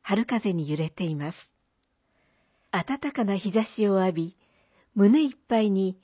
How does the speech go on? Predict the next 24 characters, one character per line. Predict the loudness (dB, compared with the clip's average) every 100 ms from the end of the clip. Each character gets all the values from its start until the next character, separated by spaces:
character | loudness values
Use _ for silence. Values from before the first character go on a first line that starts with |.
| _
春 | -8 -2 2
の | 4 2
訪 | 0 -2 0
れ | 2 4
を | 2
受 | 0 0
け | 0
止 |
め | 0 0
て | 0
い | 2
る | 2
よ | 2 2
う | 0
な、 | -4 -8 _ _ _ _ _ -12
新 | 2 4 4
年 | 2 2
度 | 2
に | 0
ふ | -2
さ | -2 -2
わ | -2
し | -4 -2 -2
い | -4